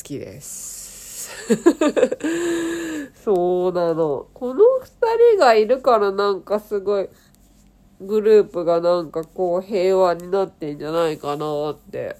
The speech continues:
ね、思いますね。そんぐらい二人はいい存在感だなと思って、はい、思ってます。あ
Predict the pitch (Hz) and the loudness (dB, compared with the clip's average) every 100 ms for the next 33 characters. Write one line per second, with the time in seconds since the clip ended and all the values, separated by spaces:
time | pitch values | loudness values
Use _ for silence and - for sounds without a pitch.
0 | - - 175 165 - 165 160 160 156 160 | -16 -6 -2 -2 -2 -6 -4 -4 -4 -6
1 | 170 131 131 123 127 139 - _ _ _ | -8 -10 -8 -6 -6 -10 -12 _ _ _
2 | _ _ _ _ _ _ _ _ _ _ | _ _ _ _ _ _ _ _ _ _
3 | _ _ - 208 214 208 214 214 202 208 | _ _ -6 -2 -2 2 2 4 4 0
4 | 233 - 202 202 175 156 143 - 180 185 | -2 0 2 2 2 0 0 -4 -6 -4
5 | 180 175 175 175 156 180 170 - 135 135 | -4 -2 -4 -4 -2 0 0 -4 -8 -8
6 | 135 143 135 135 131 120 117 117 - - | -8 -6 -6 -6 -8 -12 -12 -14 -16 -12
7 | - - _ _ _ _ _ _ 190 185 | -12 -12 _ _ _ _ _ _ -14 -4
8 | 175 147 131 - _ _ _ _ _ _ | -2 -2 -4 -10 _ _ _ _ _ _
9 | _ _ 147 147 131 - 98 90 95 151 | _ _ -10 -8 -8 -10 -14 -12 -12 -14
10 | - 202 - 135 131 104 69 127 | -20 -20 -16 -14 -12 -12 -12 -14